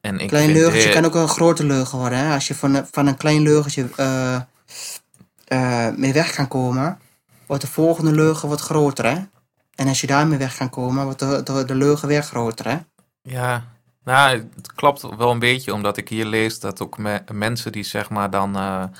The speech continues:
Speaker 1: die zich, eh, niet willen laten vaccineren.
Speaker 2: Die kun je verplichten.
Speaker 1: Oh.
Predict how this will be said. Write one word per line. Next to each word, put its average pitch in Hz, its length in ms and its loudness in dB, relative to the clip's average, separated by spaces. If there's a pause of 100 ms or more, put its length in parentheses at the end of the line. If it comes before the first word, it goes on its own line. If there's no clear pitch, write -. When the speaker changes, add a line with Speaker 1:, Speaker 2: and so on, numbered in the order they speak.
(840)
Speaker 1:
die 104 200 -8
zich, - 440 -6
eh, 104 500 -6 (320)
niet 117 260 -6
willen 117 240 2
laten 107 300 2
vaccineren. 110 920 -2 (300)
Speaker 2:
Die 175 140 -2
kun 175 140 4
je 147 60 6
verplichten. 151 500 0
Speaker 1:
Oh. 127 60 -2